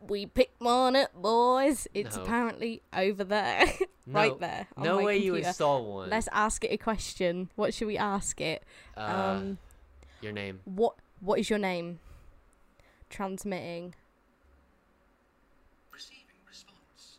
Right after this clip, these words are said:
Speaker 1: Oh, we're receiving response.
Speaker 2: Ghost hunting live with Mind Saint.
Speaker 1: Vinay. Vinay?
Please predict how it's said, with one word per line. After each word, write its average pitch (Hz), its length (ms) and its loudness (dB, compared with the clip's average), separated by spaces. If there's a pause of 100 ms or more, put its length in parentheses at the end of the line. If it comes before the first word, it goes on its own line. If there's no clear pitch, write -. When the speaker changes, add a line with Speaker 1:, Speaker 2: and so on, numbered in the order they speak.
(100)
Speaker 1:
Oh, 220 400 -2
we're 180 200 -4
receiving 185 640 -6
response. - 800 -12 (1900)
Speaker 2:
Ghost 110 260 -12
hunting 110 320 -8
live 101 400 -4
with 113 160 -10
Mind 101 300 -6
Saint. 92 240 -12 (2250)
Speaker 1:
Vinay. 185 560 0 (340)
Vinay? 208 500 0